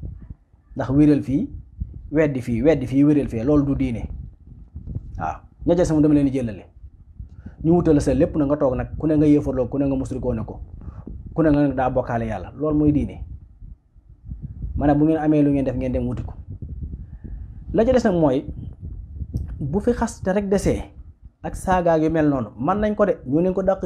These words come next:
téeméeri junni yoon. Waaye danañ ko defee ci beneen façon, bu bokk te ni ngeen ko defee yéen. Te lu àdduna yàgg, yàgg,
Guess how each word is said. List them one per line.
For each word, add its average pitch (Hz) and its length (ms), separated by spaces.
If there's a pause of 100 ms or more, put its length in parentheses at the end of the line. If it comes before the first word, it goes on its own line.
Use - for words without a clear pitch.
téeméeri 233 420
junni 208 240
yoon. 139 240 (1400)
Waaye 160 300
danañ 170 240
ko 170 60
defee 165 180
ci 156 80
beneen 160 260
façon, 160 300 (720)
bu 135 120
bokk 151 160
te 156 120
ni 147 100
ngeen 151 120
ko 147 100
defee 120 240
yéen. 110 120 (1200)
Te 202 80
lu 208 120 (120)
àdduna 254 340
yàgg, 214 340
yàgg, 180 320